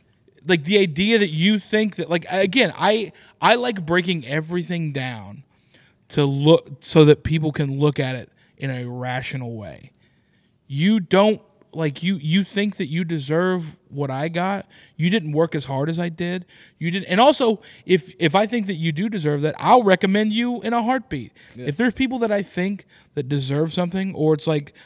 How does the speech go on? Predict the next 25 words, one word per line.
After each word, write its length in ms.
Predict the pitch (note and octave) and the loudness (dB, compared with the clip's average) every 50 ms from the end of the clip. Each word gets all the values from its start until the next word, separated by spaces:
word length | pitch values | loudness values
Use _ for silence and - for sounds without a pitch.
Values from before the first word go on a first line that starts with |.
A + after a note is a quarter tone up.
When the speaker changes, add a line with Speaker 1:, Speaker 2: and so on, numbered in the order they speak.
| _ _ - | _ _ -4
Speaker 1:
I 100 | D3 D3 | -2 -2
think 180 | D#3+ E3+ D#3 D3+ | -2 -2 -4 -6
that 60 | C3+ | -6
they 120 | C#3 C3+ | -8 -8
worked 320 | B2 A#2+ A#2+ C#3 D#3 - - | -8 -8 -8 -8 -10 -10 -10
for 320 | - F3 E3+ F3 F#3 F#3+ | -8 -6 -4 -4 -4 -4
it, 60 | F3+ - | -6 -6
or 80 | - C#3+ | -6 -4
they 180 | D3 D3 D3+ | -4 -4 -4
showed 360 | C3+ - - E3 D#3 D3+ D3 | -4 -4 0 2 2 2 2
a 40 | C#3 | 0
good 200 | C3 C#3+ C#3 C3 | -4 -6 -6 -6
attitude, 640 | C3 C3+ D3 D#3 D#3+ - - F3 E3+ F3 F3 E3+ - - - - - _ - | -6 -6 -6 -6 -8 -8 -6 -6 -4 -4 -4 -6 -8 -12 -20 -20 -20 _ -4
or 180 | - D#3+ E3+ F3 | 0 4 4 4
it's 100 | E3+ - | 4 2
just, 100 | F#3+ E3 | -2 -2
I 120 | D#3 D#3+ E3+ | 2 4 4
wanna 200 | F3+ G3+ F#3+ E3 | 4 4 2 0
take 180 | - F3 D#3+ | -2 -2 -4
a 40 | D3+ C3 | -4 -6
chance, 400 | - - E3 F3 G3 G3 - - _ - | -6 -6 -4 -4 -4 -6 -8 -12 _ -2
I'll 140 | F3+ G3+ G3 | 0 0 0
take 280 | - - G#3 G3+ - | 0 -2 -6 -4 -4
that 180 | - F#3+ D#3+ - | -4 -6 -6 -6
chance. 560 | - F#3 F#3+ G3 D#3+ A#2 - - - - - | -10 -10 -10 -10 -10 -12 -16 -18 -18 -18 -18